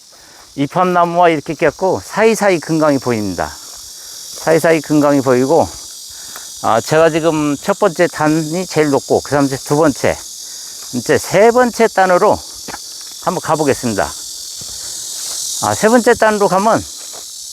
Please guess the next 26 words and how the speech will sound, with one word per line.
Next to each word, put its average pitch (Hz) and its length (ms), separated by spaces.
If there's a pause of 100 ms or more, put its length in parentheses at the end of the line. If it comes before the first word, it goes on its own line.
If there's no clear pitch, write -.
(540)
앞에 104 280
이제 170 180
주택이 156 460
지어져 143 400
있고, 117 340 (800)
아, 101 160
분양할 135 960
주택이 131 420
지어져 113 360
있고 143 340 (720)
바로 127 340
뒤에 156 400 (260)
딱 139 240
이렇게 127 520
집이 131 400
또, 135 180 (880)
어, 95 260
한 185 200
채 180 160
있고 113 260 (200)
그다음 123 220
제 107 380 (160)
필지가 196 320
한 160 100
필지 151 260
있습니다. 95 440